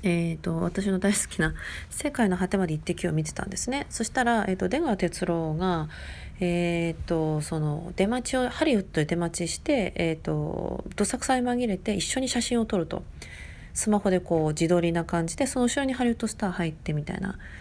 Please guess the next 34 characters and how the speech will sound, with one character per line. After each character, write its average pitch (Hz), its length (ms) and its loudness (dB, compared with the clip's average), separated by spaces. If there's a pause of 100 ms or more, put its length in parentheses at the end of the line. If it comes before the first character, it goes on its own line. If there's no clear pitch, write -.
(260)
こ 240 100 -4
と 240 80 4
を 208 40 6
や 180 140 6
る 185 80 4
企 - 320 0
画 202 60 2
が 185 180 4
あ 196 60 4
る 185 80 2
ん 151 60 -2
で 151 80 -4
す - 100 -6
け - 80 -4
ど、 233 220 4
そ 294 160 -2
れ 320 60 4
を - 20 4
い 311 40 -2
つ - 140 -4
も 240 80 6
や 175 120 4
っ - 20 -2
て - 120 -2
る 165 100 2
コ 277 160 -2
ー 277 40 0
デ 302 80 -2
ィ 302 60 -2
ネ 311 120 0
ー 302 40 -4
タ 170 160 0
ー - 20 -2
の、 156 280 -2